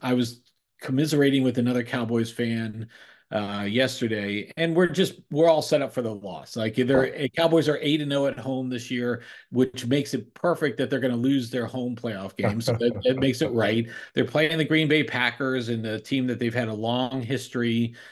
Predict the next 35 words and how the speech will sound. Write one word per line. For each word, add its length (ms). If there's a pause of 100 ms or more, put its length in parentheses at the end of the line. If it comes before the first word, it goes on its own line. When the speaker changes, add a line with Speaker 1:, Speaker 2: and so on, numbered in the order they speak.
(120)
Speaker 2:
Yeah. 100
Speaker 1:
uh, 200 (140)
of, 320
of 360
great 300
games 360
against. 420
And, 280 (180)
and 220
again, 380
they 120
haven't 260
come 160
out 140
on 140
top 440
on 80
those 180
last 240
ones, 320 (300)
mostly 480
because 480
of 100
Aaron 320
Rodgers, 720
but, 360
um, 440 (320)
we, 240
we 280
don't 320
really 220
wanna 180
talk 280
about 200
him. 340